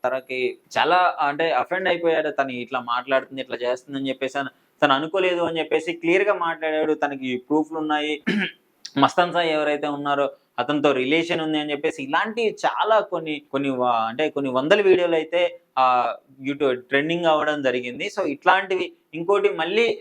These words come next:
ఆ, కొత్త ట్విస్ట్ ఏంటి అంటే లావణ్య ర-, మస్తాన్ సాయి మీద కేసు పెట్టడము, అమ్మాయిల వీడియోలు, బ్లాక్ మెయిలింగ్ వీడియోలు ఇవన్నీ ఉన్నాయని చెప్పేసి చెప్పడము. అసలు ఈ కేసు అయితే ఒక క-, ఒక దాటికి ఉండలేకపోతుంది. ట్విస్ట్ల మీద ట్విస్ట్లు, మలుపుల మీద మలుపులు తిరుగుకుంటూ ఇక్కడ వరకే అయితే వచ్చింది.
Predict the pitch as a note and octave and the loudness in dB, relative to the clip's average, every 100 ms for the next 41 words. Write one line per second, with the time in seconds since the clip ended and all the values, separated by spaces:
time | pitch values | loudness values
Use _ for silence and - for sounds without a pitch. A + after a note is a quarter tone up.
0 | D#3 C#3+ C3+ D3+ F#3 F#3 F#3 F#3 E3+ E3+ | 0 0 0 -2 0 -2 -2 -2 -2 0
1 | E3 E3 F3 C3+ C#3+ D3+ D3+ D3+ C3 B2+ | 0 0 0 2 2 0 -2 -2 -2 -2
2 | B2+ - D3 D3 C#3+ C#3+ C#3 C3+ C3 C3+ | -4 -2 -2 -2 -8 -6 -6 -4 -4 -4
3 | C3 C3 B2+ C3+ C3+ - - B2 C#3 D3 | -2 -2 -2 -6 -8 -12 -4 -2 4 4
4 | D3 C#3+ C#3+ C#3+ C3+ C3 C3 D3 D3 C#3+ | 4 2 2 2 2 2 2 0 -6 -6
5 | C#3 C3+ C3+ C3+ B2+ C3 C3+ D3+ D#3 D#3 | -6 -2 -2 -2 -6 -8 0 0 2 -2
6 | D3+ D3+ C#3+ C#3 C3+ - C3+ C3+ C3 C3+ | 0 -2 -4 -6 -6 -6 -4 -4 -4 -2
7 | C3+ C3 C3+ C3+ - D#3+ F#3 F#3 E3 F#3 | -2 -2 -6 -4 2 2 2 -2 0 -2
8 | D#3+ - _ _ - F#3 A#3+ - F3+ D#3+ | -2 -6 _ _ 2 4 4 0 2 2
9 | D3+ D3+ D3+ E3 F#3 E3+ D#3+ D#3+ D3+ D3 | 0 2 4 2 0 -4 0 0 0 -2
10 | D3 C#3 C#3+ D3+ D#3 - _ C#3+ - E3+ | -6 -6 -8 -8 -8 -10 _ -8 -6 -6
11 | E3 D#3 D3 C#3 - D3 D3 C#3 C3 C3+ | -4 -4 -2 -4 -6 -6 -4 -2 -2 -2
12 | D3+ D3 C#3 C3 C3+ C#3 C3+ C3 C3+ C#3 | -2 -2 -2 -4 -4 -4 -2 -2 -4 -4
13 | D3+ C#3+ F3 E3 D#3+ D#3+ D#3 C#3+ C#3+ B2+ | -4 2 4 4 2 0 -2 -2 -4 -6
14 | - D3 D#3+ F#3+ | -8 -6 -4 -4